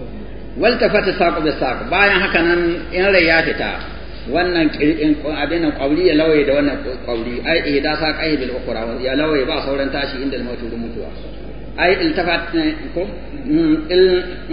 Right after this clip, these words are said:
iltafatat, iltafat shiddatu firaqid dunya bi shiddati iqbalil akhirah.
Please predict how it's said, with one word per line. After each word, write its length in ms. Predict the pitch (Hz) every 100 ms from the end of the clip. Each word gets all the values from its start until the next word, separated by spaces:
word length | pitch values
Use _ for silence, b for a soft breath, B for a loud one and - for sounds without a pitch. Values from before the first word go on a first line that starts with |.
| 160 160
iltafatat, 640 | 156 151 208 185 160 170 - - - - - - -
iltafat 540 | 202 202 165 196 185 - - - - - - 101 - - - - - - - - -
shiddatu 500 | 165 143 202 202 185 185
firaqid 520 | 165 160 180 185 165 143
dunya 380 | 165 196 202 196 190 -
bi 100 | 180
shiddati 500 | 170 156 139 185 185 160
iqbalil 440 | - 147 175 156 131
akhirah. 440 | 135 131 113